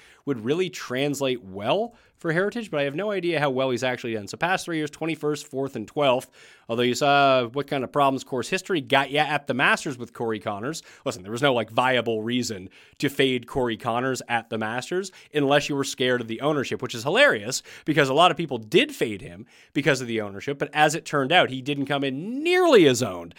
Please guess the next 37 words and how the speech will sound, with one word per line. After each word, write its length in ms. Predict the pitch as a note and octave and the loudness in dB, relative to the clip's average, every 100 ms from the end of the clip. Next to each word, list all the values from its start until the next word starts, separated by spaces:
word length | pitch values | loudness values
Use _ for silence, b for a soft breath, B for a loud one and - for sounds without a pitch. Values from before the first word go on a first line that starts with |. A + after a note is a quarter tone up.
| B B | B B
as 140 | D#3+ | -4
people 180 | E3+ D#3 | -2 -4
thought 320 | - - A#3+ | 0 4 4
he 80 | G#3 | 4
was 140 | D#3 A2+ | 0 0
going 180 | A#2 | -2
to 80 | B2 | -2
'cause 140 | D#3+ - | -4 -4
people 260 | B2+ E3 | -4 -4
legit 420 | D#3+ C3+ C#3 D#3+ | -2 0 2 2
went 200 | D3 D3+ | 0 -2
to 60 | D3+ | -2
Brooks, 380 | A#2 G3+ B2 - | 2 2 0 -10
which 120 | G#2 | -14
was 100 | A2 | -12
a 80 | G#2+ | -12
terrific 540 | - A#2 G3+ G4+ - | -12 -2 0 0 -2
idea, 500 | C3+ A2+ A#2 C3 D2 B B B - | -4 -4 -2 -2 -4 B B B 2
as 200 | E3 D3 | 2 2
it 80 | |
turns 340 | - C3+ A2 G2 | 0 -2 -2 -6
out, 280 | D#2+ B2+ - | -8 -10 -2
but, 360 | - A#2+ A#2+ - B B B | 2 4 2 -6 B B B
uh, 280 | A#2+ B2 A#2 A2+ - - | 2 2 2 -4 -16 -4
I 180 | - D#3+ | 6 8
had 120 | F3 | 8
him 100 | E3+ | 4
projected 360 | C#3+ C3+ C#3 C3+ | 0 0 0 -2
to 60 | |
be 100 | B2 | -2
the 120 | B2+ A#2+ | 0 2
highest 300 | B2 A#2 C3+ | 2 0 -4
owned 160 | A#2+ | -2
guy 180 | A2+ A2+ | 0 0
in 100 | A2 | -2
the 80 | G#2+ | -6
field. 420 | F#3+ F#3 B2+ A2+ | -4 0 0 -2